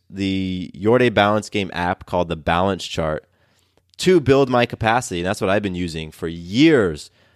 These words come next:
to build my capacity. And what's cool about doing so on the app is it starts out with, you know, you're able to, to, um, have just a couple of habits in all these different categories. But then over time,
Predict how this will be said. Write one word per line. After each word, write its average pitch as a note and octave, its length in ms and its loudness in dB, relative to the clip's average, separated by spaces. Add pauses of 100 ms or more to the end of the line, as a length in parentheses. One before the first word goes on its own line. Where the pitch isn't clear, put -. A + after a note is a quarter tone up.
to F2 100 -10
build F2 220 -2
my D#2+ 100 -4
capacity. D#2 720 -10 (260)
And G#2+ 100 0
what's A#2 140 4
cool D#3+ 320 0
about A2+ 560 2
doing A#2 240 0
so A2+ 180 -2
on G#2 140 0
the F#2 140 -4
app G#2+ 260 0
is F2+ 100 -4
it F2 120 -6
starts A2 360 2
out G#2+ 280 4
with, F#2 280 0 (280)
you F2+ 100 -6
know, D#2+ 80 -2
you're F2 200 4
able G2 200 6
to, F2 560 0 (240)
to, E2+ 420 0
um, D#2 260 -6 (320)
have G#2 360 2
just F#2 160 -6
a F#2 60 -4
couple G#2 340 0
of E2 80 0
habits E2+ 520 0
in - 100 -10
all F2 100 -2
these F2+ 140 -4
different F2+ 240 -6
categories. G#2 680 -2 (420)
But G2+ 100 -2
then A2 120 4
over A2 180 4
time, G2+ 560 2